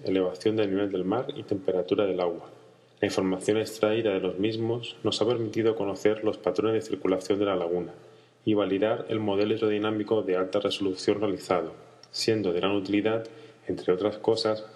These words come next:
para conocer la respuesta de la laguna a escenarios futuros,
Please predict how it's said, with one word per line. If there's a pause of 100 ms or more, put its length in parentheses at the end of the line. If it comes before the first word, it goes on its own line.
para
conocer
la
respuesta
de
la
laguna
a
escenarios
futuros,